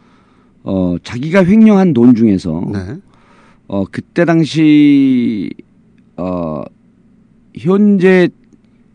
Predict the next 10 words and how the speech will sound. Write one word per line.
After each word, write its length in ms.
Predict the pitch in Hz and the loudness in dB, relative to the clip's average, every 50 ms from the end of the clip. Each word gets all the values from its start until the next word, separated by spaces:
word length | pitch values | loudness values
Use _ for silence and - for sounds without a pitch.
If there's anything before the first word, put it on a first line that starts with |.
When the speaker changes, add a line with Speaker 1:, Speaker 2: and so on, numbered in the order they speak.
| _ _ _ _ _ _ _ _ _ _ _ _ _ | _ _ _ _ _ _ _ _ _ _ _ _ _
Speaker 1:
개인 400 | - - 123 143 170 196 208 202 - | -4 2 4 4 6 6 4 2 0
투자자들에게 720 | - - - - 190 185 - 180 165 143 156 160 147 160 | -6 -14 -4 -4 -4 -2 0 -2 -2 0 -2 0 0 -2
돌려주라고 580 | - - 127 139 139 139 123 127 127 131 135 135 | -2 0 2 4 4 4 4 2 2 2 2 2
미국 340 | 120 113 123 110 127 120 - | 2 2 2 2 0 -4 -4
법원에서 380 | - 110 110 120 117 104 123 | -4 -2 0 0 0 0 -4
판결을 520 | 107 - - 139 151 151 139 135 127 127 117 | -8 -6 -8 -6 -4 -2 0 0 0 0 0
내린 220 | 107 101 101 107 | 0 0 0 0
건 100 | 120 127 | -2 -2
삼백칠십일억입니다. 1400 | 120 - 170 185 170 170 139 - _ - - - 175 - - 120 110 110 113 104 85 85 82 78 69 64 - - - | -4 -4 -6 -4 -4 -4 -4 -6 _ -14 -8 -8 -8 -6 -6 -4 -2 0 0 0 -2 -4 -6 -6 -6 -8 -12 -16 -12
Speaker 2:
네. 340 | - 107 104 90 85 98 139 | -10 -8 -6 -6 -6 -8 -10